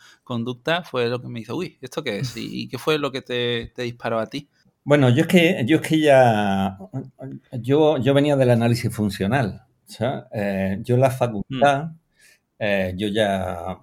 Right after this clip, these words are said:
Speaker 2: bueno, entonces no se hablaba de esta manera, eh, se decía que eras, que eras
Speaker 1: <laughs>
Speaker 2: conductista, ¿vale?
Speaker 1: Sí.
Speaker 2: Entonces yo en la facultad ya, ya, mm, bueno, pues, pues la verdad es que, mm,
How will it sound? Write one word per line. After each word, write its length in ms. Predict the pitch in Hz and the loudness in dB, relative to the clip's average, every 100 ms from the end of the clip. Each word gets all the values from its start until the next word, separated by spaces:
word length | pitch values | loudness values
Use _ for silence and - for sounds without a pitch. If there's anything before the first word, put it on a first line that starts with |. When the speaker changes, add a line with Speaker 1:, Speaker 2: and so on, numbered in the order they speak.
| - | -10
Speaker 2:
bueno, 200 | 107 101 | -6 -6
entonces 240 | 95 107 | -2 0
no 100 | 107 | 0
se 140 | 104 98 | -2 -2
hablaba 420 | 101 104 101 95 | -2 -2 -2 -2
de 100 | 95 | -4
esta 180 | 95 98 | -6 -4
manera, 460 | 101 120 110 123 123 | -2 -2 -2 -6 -8
eh, 360 | 101 87 87 85 | -8 -6 -6 -8
se 240 | 95 - 82 | -10 -16 -16
decía 180 | 80 - 113 | -16 -14 -10
que 60 | 104 110 | -2 0
eras, 160 | 151 | 2
que 60 | - | 0
eras 140 | 113 - | 0 0
Speaker 1:
<laughs> 0 | |
Speaker 2:
conductista, 640 | 113 104 - 143 - 76 80 | 0 -2 -4 -6 -6 -10 -6
¿vale? 260 | 120 180 - - - - | -4 -4 -8 -16 -20 -14
Speaker 1:
Sí. 160 | - 127 - - _ _ | -12 -12 -16 -20 _ _
Speaker 2:
Entonces 340 | 110 104 120 120 | -4 2 2 4
yo 80 | |
en 80 | 127 | 4
la 100 | 127 | 4
facultad 640 | 120 113 117 - 123 123 123 | 2 0 -2 0 2 4 4
ya, 760 | 113 110 110 101 95 95 92 - | 2 0 -2 -2 -2 -4 -6 -10
ya, 600 | 107 95 104 101 98 98 92 95 _ | -8 -6 -4 -4 -4 -4 -6 -10 _
mm, 360 | 120 87 85 87 _ | -18 -16 -18 _ _
bueno, 360 | - 95 98 90 | -10 -6 -6 -6
pues, 220 | - 92 85 82 85 - _ | -10 -10 -8 -12 -14 -18 _
pues 140 | 98 | -6
la 80 | 95 | -4
verdad 220 | 98 95 | -4 -4
es 40 | 95 | -6
que, 480 | - 107 107 117 87 | -4 -2 -2 -4 -8
mm, 260 | 131 110 | -8 -8